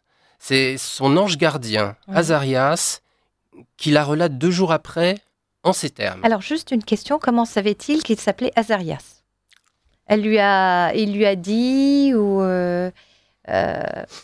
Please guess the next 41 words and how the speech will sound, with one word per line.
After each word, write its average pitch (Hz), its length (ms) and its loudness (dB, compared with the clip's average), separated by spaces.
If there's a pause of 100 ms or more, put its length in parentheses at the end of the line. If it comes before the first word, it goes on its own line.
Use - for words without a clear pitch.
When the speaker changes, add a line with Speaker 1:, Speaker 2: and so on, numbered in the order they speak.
(120)
Speaker 1:
Alors, 220 200 2
Speaker 2:
c'est 208 180 -12 (500)
Speaker 1:
Azarias, 170 640 -2
c'est, - 240 -6
c'est, - 240 -10
c'est - 160 -4
le 143 80 -2
conseiller 180 540 -2
intérieur 151 480 -2
de 143 60 -6
Maria 131 260 -2
Valtorta. 120 560 -6 (180)
Speaker 2:
D'accord. 214 300 -6
Speaker 1:
Euh, 101 480 -12 (100)
comme 156 220 0
chaque - 280 0
ange 143 200 0
gardien, 156 720 2
il 127 140 -8
est 123 180 -8
une 139 140 0
aide 156 160 0
du 123 80 -14
Seigneur 135 480 0
qui - 80 -14
se - 80 -10
manifeste 120 640 -2 (100)
plus 175 240 -6
explicitement 147 880 -4
à 123 80 -6
certaines 123 380 -6
occasions 110 380 -4
précises, 165 580 -8
Speaker 2:
D'accord. 170 480 -6
Speaker 1:
sur - 300 -6
son 123 300 -4
ordre 160 320 2
et 127 60 -18
pour 135 160 -16
sa 127 140 -6
gloire. 107 300 -2